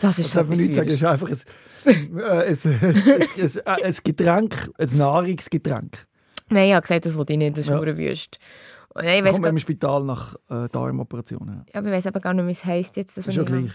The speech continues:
Speaker 1: habe. Ja.
Speaker 2: Ja, einfach besseres.
Speaker 1: Ja, viel besser.
Speaker 2: Mhm.
Speaker 1: Vor allem Proteine sind schon wie vorverdaut, weil ich eben Probleme habe
Speaker 2: Okay.
Speaker 1: mit Proteinen. Ja.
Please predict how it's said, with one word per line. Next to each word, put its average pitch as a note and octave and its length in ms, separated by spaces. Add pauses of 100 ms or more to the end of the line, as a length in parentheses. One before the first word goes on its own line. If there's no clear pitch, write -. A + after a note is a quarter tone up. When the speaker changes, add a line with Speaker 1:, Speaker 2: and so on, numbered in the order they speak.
(160)
Speaker 1:
habe. D#3+ 80
Ja. D3+ 80
Speaker 2:
Ja, C3 180
einfach - 240
besseres. - 520 (120)
Speaker 1:
Ja, F3+ 180
viel D3+ 180
besser. - 340 (140)
Speaker 2:
Mhm. B2+ 60
Speaker 1:
Vor F3+ 100
allem G3 120
Proteine F#3+ 480
sind F#3+ 140
schon F#3+ 160
wie F#3+ 120
vorverdaut, F#3 800
weil F3+ 80
ich F3+ 140
eben F3+ 180
Probleme E3+ 460
habe F3 100
Speaker 2:
Okay. F3 100
Speaker 1:
mit - 80
Proteinen. E3+ 640 (920)
Ja. D3 280